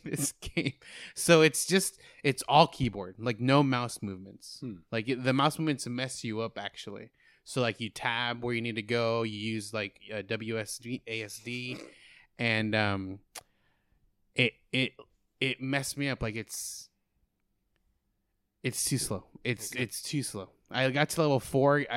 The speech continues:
Speaker 1: by killing a bunch of mobs, and then I was like, "Okay, let me try a new mob." So I just walked further down to find bats,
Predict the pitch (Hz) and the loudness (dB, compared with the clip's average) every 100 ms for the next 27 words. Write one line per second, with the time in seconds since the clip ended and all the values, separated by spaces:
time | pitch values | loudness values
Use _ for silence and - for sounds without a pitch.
0 | 113 117 - 135 127 123 107 123 120 120 | 0 0 0 0 2 0 0 0 0 -2
1 | 110 117 131 139 110 117 123 120 113 110 | 0 0 0 -4 -4 -4 -2 0 0 -2
2 | 107 123 - 120 127 123 127 107 107 127 | -2 -4 -2 0 0 -2 -2 -2 -4 0
3 | 147 127 107 98 - 123 113 - 110 113 | 0 0 -4 -6 -6 -6 -4 -6 -2 0
4 | 120 - - 131 123 117 107 120 127 110 | -2 -4 -6 -4 0 -2 0 0 0 0
5 | 107 113 _ _ _ 131 110 123 113 101 | -2 -6 _ _ _ -4 -2 -4 -6 -2
6 | 123 139 123 107 - - | 0 0 -2 -6 -10 -14